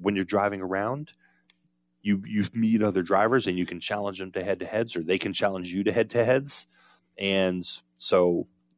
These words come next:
boom, uh, you know, it's just like a head-to-head in, in Horizon four or Horizon three. You know, a random target appears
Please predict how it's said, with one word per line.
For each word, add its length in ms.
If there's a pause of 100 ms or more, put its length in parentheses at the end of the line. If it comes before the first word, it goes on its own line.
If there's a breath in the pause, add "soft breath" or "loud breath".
(540)
boom, 380 (280 soft breath)
uh, 40
you 120
know, 120
it's 160
just 200
like 140
a 60
head-to-head 420
in, 240
in 540 (320)
Horizon 400
four 260
or 60
Horizon 360
three. 380 (300 loud breath)
You 80
know, 80
a 40
random 440
target 340
appears 580